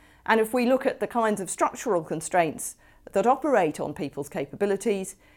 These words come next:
it can have really quite radical implications.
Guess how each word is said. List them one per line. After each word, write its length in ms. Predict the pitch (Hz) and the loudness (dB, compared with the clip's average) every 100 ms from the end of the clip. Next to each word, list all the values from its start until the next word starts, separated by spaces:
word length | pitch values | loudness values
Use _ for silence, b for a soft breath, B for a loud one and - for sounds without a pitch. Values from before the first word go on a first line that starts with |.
| b | b
it 160 | 240 226 | -2 0
can 240 | 226 208 | -2 0
have 200 | 214 185 | -2 0
really 240 | 185 165 | 2 2
quite 320 | 160 175 160 156 | 0 0 -2 0
radical 560 | 147 151 - 143 143 b b _ | -2 -2 -6 -6 -6 b b _
implications. 840 | 170 165 160 180 147 - - - | -6 -6 -6 -4 -4 -6 -12 -14